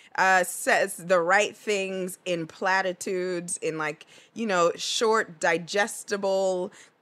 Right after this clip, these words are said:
quotes. And there isn't much exploration of what she's trying to convey. I don't know that she was honest about her true politics,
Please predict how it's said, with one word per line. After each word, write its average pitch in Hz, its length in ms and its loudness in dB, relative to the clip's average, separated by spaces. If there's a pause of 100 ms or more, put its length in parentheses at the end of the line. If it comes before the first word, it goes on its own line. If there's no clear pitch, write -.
(240)
quotes. - 640 2 (320)
And 185 600 0
there 190 220 0
isn't 214 480 -2
much 185 560 -6 (180)
exploration 185 1000 -2
of 170 200 -8
what 175 320 0 (160)
she's - 300 -12
trying 175 840 0
to 165 480 -6
convey. 190 840 -2 (520)
I 214 160 6
don't 247 260 0
know 208 220 2
that 185 260 -2
she 202 600 -8
was 180 320 0
honest 190 560 0
about 175 260 2
her 202 140 -2
true 208 280 -8
politics, 196 960 -2